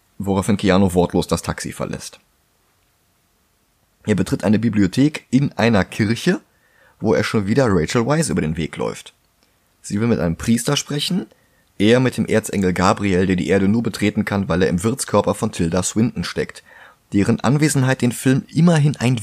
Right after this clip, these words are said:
wenig aufwertet. Rachel Weisz bekommt vom Priester gesagt,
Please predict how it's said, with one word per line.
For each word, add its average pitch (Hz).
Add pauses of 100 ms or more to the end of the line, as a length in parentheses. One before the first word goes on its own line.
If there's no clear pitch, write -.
wenig 135
aufwertet. - (1800)
Rachel 120
Weisz 101
bekommt -
vom 87
Priester 135
gesagt, 113